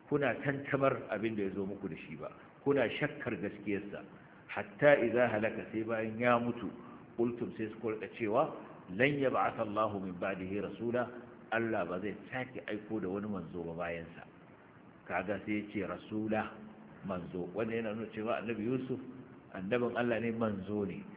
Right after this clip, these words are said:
Duk da cewa bai zo da wata shari'a ba, sai abinda ya samu iyayensa a kai, "Wattaba'tu millata aba'i." Haka yace,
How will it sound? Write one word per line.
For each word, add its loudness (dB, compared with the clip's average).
Duk 4
da 6
cewa 4
bai 2
zo 4
da 6
wata 2
shari'a 2
ba, 4
sai 4
abinda 2
ya 0
samu -4
iyayensa 0
a -4
kai, -4
"Wattaba'tu -4
millata -4
aba'i." 0
Haka -2
yace, -4